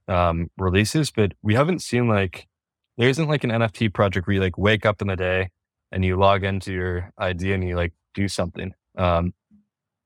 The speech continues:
in that community. And that's pretty surprising to me with all the dollars that have flown in or have gone into N F T projects that we haven't, like,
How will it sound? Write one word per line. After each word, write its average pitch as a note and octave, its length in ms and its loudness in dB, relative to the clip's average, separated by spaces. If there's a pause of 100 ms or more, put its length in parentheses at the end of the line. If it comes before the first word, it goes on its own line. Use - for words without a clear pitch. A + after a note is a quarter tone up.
(280)
in G2 200 2
that F2+ 180 2
community. F2+ 400 0
And F2 240 -2
that's - 180 0
pretty E3+ 220 2
surprising F#2 480 0
to F2 60 -4
me F2 180 -4
with F#2+ 180 -2
all F#2+ 140 2
the F#2+ 80 2
dollars F2+ 380 2
that F2+ 80 0
have E2+ 100 -2
flown F2+ 220 -2
in F2+ 160 -2 (360)
or F#2 240 2
have F#2+ 200 0
gone F#2 140 4
into F2+ 200 0
N F2 80 -2
F F2+ 120 -2
T F#2+ 120 -6
projects F#2+ 400 0
that F2+ 100 -2
we F#2+ 120 -2
haven't, G#2 220 2
like, F#2 300 -4